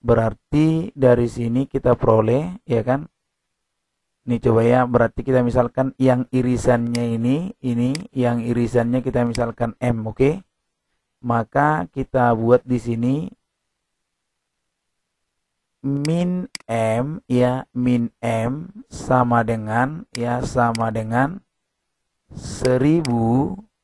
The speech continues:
Oke, ini perhatikan min M sama dengan seribu ditam-, dikurangi dengan seribu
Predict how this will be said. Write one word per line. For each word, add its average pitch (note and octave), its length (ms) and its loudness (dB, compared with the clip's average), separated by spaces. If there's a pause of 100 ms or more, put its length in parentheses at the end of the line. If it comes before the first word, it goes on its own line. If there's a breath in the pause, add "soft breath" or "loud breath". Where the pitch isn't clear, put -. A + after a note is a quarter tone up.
(180)
Oke, C#3 560 -2
ini C3 320 0
perhatikan B2 560 0
min B2 400 2
M D#3 320 -2
sama A#2 400 2
dengan A#2 480 -4
seribu B2+ 1040 2 (880)
ditam-, A#2+ 1800 2
dikurangi B2 720 0
dengan B2+ 480 -2
seribu B2+ 880 0